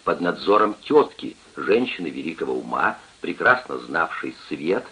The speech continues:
так как в молодости эта дама жила при дворе и лишь несколько лет назад удалилась в деревню. Пользуясь её беседами и наставлениями, Софья прекрасно научилась светскому обращению,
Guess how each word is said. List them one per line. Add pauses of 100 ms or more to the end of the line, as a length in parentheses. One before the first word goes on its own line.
(320)
так
как
в
молодости
эта
дама (200)
жила
при
дворе (240)
и
лишь
несколько
лет
назад
удалилась
в
деревню. (760)
Пользуясь
её
беседами
и
наставлениями, (420)
Софья
прекрасно
научилась (360)
светскому
обращению,